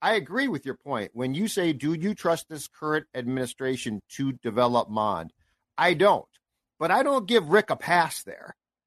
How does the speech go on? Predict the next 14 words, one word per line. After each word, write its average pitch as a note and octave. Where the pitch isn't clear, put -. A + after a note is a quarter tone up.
One, E3+
Rick C3+
hired E3
the A#3+
coach, -
signed D3
off D#3
on C#3+
the C#3+
coaching C3+
staff. F#2+
And D#3+
two B3+
is D3